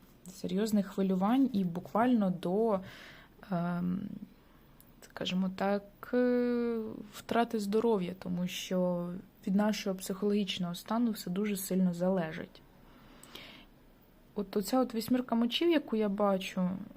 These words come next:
вона мене тут напрягає, тому що це, на мою думку, одна з найгірших карт в розкладах, яка тільки може траплятися, бо це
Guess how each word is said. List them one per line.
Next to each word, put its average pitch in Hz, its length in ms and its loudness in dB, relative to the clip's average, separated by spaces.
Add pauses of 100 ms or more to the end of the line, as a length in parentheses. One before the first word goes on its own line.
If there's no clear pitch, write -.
(200)
вона 226 280 2
мене 269 220 4
тут 254 200 -6
напрягає, 226 680 2
тому 180 240 2
що 190 560 0 (1040)
це, 233 380 2
на 214 160 2
мою 226 200 6
думку, 294 360 2
одна 220 220 4
з 233 40 4
найгірших 190 480 2
карт - 300 -8
в - 40 -8
розкладах, 208 640 -4 (960)
яка 214 220 -2
тільки 190 220 -2
може 202 240 6
траплятися, 196 760 -4
бо 190 220 -2
це 220 460 2